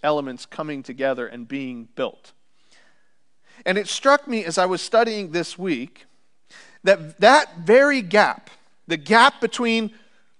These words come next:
leafing through a repair manual and actually revving the throttle on a Harley Davidson, that the gap between shopping with a grocery list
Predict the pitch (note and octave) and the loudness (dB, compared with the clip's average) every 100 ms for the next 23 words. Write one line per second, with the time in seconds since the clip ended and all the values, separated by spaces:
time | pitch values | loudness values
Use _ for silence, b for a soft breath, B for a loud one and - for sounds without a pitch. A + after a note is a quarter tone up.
0 | - D#3+ A3 A3+ B3 A3 A#3 A3 G3+ E3 | -14 -6 -6 -4 -6 -6 -2 0 0 -2
1 | - A3 G#3+ E3+ C#3 C#3+ D3 D#3 D#3+ E3 | 0 2 4 2 0 -2 -4 -2 0 2
2 | G3+ - A3 F#3+ F3 D3 E3+ G#3 G#3+ A3+ | 2 2 -4 -4 -4 2 6 6 6 0
3 | G3+ F3+ - G3 G3 F#3+ D3+ C3+ D3+ D3+ | 0 -4 -2 4 6 6 4 0 0 0
4 | D3 - C#3+ F3 F3 D#3 D#3+ D3 A#2+ - | -4 -8 -4 -2 0 -2 -4 -6 -8 -16
5 | A2+ - _ _ _ _ _ _ _ _ | -16 -18 _ _ _ _ _ _ _ _
6 | _ _ _ - F#3+ F3 F3 D3+ A3+ B3+ | _ _ _ -2 0 0 -2 4 6 6
7 | - B3 B3 B3 A#3 G#3+ - A#3+ B3+ C4 | 2 -6 -2 0 0 -2 0 4 4 4
8 | C4 A3+ A3 G#3+ F3 F3 A3+ A#3 - F#3 | -2 -2 2 2 0 2 2 2 -2 -2
9 | D3 C3+ D#3 - - - | 0 2 2 -2 -14 -18